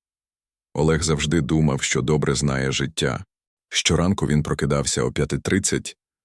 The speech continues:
молився коротко біля ікони Богородиці у кутку кухні, пив міцну чорну каву без цукру і слухав радіоновини, поки дружина Марія мазала домашнє сало на чорний хліб. Потім він їхав на роботу,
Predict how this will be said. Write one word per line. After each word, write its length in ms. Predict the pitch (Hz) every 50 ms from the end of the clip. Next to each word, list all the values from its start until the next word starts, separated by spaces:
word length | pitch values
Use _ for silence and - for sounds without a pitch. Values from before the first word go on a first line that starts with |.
| _ _ _ _
молився 420 | 76 76 73 80 78 - - 69
коротко 440 | - - 85 78 80 73 - - 73
біля 220 | 67 71 69 71 69
ікони 380 | 69 71 - 78 73 71 69
Богородиці 680 | 65 69 71 69 73 69 76 73 67 69 69 - - 67
у 80 | 65
кутку 340 | - - 69 - - 73 69
кухні, 520 | - - 80 73 - - - 64 64 78 - _ _ _ _ _ _ _ _ _ _ _ _
пив 240 | - 85 80 76 71
міцну 360 | 78 76 71 - - 82 76
чорну 380 | - - 82 71 - 71 64 -
каву 320 | - 73 69 67 65 69
без 220 | 67 - 90 -
цукру 480 | - - - 92 87 - - 73 71 73 - _ _ _ _ _ _ _ _ -
і 120 | 76 71
слухав 440 | 71 - - 87 85 - - 65 -
радіоновини, 800 | 71 71 67 71 67 65 67 71 76 76 64 64 58 55 53 - - _ _ _ _ _ _
поки 240 | 82 76 - 80
дружина 460 | 69 73 73 71 69 76 80 78 73 69
Марія 420 | 69 67 67 76 76 76 71 69
мазала 440 | 73 71 71 76 73 73 65 67 67
домашнє 460 | 65 71 73 78 76 73 - - 65
сало 340 | - - 69 65 64 62 64
на 100 | 65 64
чорний 360 | - - - 67 69 69 65
хліб. 360 | - - - - 55 - - - _ _ _ _ _ _ _ _ _ _ _ _
Потім 360 | - 104 107 - - 76 71
він 160 | 67 71 69
їхав 340 | 69 71 85 - - 69 62
на 120 | 76 73 71
роботу, 500 | 76 73 69 71 78 80 80 71 69